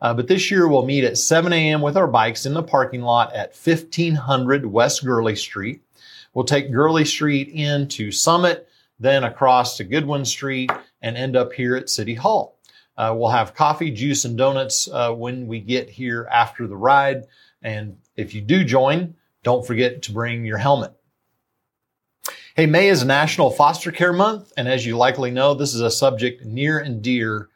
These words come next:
uh, to my heart and my wife's heart. Uh, my wife and I have adopted several of our children through foster care, and our lives are so much more richer from adding these kids to our family.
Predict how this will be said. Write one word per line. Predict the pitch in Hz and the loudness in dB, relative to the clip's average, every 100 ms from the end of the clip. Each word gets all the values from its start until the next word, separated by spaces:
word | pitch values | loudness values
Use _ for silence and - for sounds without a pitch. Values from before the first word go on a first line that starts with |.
| _ _ - | _ _ -8
uh, | 107 104 104 | -6 -6 -6
to | - | -4
my | 127 147 139 | 2 2 2
heart | 113 110 117 110 | 2 2 2 -2
and | |
my | 104 104 | -4 -2
wife's | 110 127 120 - | 2 2 0 -4
heart. | 90 107 - _ _ _ _ - | -4 -4 -8 _ _ _ _ -6
Uh, | 107 | -4
my | 110 127 | 0 2
wife | 135 175 175 | 4 2 2
and | 165 | 2
I | 151 | 4
have | 139 | 2
adopted | 113 120 123 - 117 | 2 2 2 0 -4
several | 98 - 151 156 156 165 165 - | -2 0 4 2 2 -2 -2 -2
of | 135 117 | 0 2
our | 127 | 0
children | 123 - 120 117 120 120 | 0 -2 -2 -2 -8 -10
through | - 110 110 | -10 -8 -8
foster | - 165 185 - 117 | 0 2 2 -4 -8
care, | - 92 87 123 - _ _ _ - | -8 -6 -6 -6 -10 _ _ _ -8
and | 117 | -2
our | 113 | 2
lives | 120 123 107 | 4 2 0
are | 107 | -4
so | - - 175 185 | -2 0 2 4
much | 165 151 - - | 4 2 -2 -8
more | 117 120 120 117 110 _ _ _ | -6 -4 -2 -4 -4 _ _ _
richer | 104 117 139 - 107 131 139 _ _ | -2 0 0 0 0 0 -4 _ _
from | - 117 | -6 -6
adding | - 135 147 143 | 0 0 0 -2
these | 123 127 113 | -2 -4 -4
kids | - 117 107 110 104 - | -4 -2 0 -2 -6 -8
to | - - 117 110 | -6 -6 -6 -4
our | 104 98 90 | -4 -4 -6
family. | - 127 123 95 - | -6 -4 -4 -8 -12